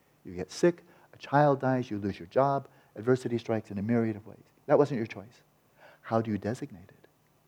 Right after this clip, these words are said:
How do you view it? If you have some insight into the emptiness of inherent nature of that which is rising up to meet you, then you know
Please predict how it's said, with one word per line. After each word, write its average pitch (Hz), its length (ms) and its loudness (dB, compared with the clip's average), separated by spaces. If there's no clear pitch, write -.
How 117 260 -2
do 123 80 -8
you 113 140 -10
view 101 160 -16
it? - 2000 -6
If 170 180 4
you 151 100 2
have 120 160 0
some 175 300 -2
insight 139 440 -8
into 90 200 -10
the 185 120 -8
emptiness 175 380 2
of 92 140 -10
inherent 104 420 2
nature 117 320 0
of 87 80 -10
that 104 220 -2
which 98 180 -10
is 92 140 -16
rising 113 440 2
up 104 100 -4
to 107 60 -16
meet 107 280 -8
you, - 80 -20
then 110 140 0
you 104 140 4
know 110 340 2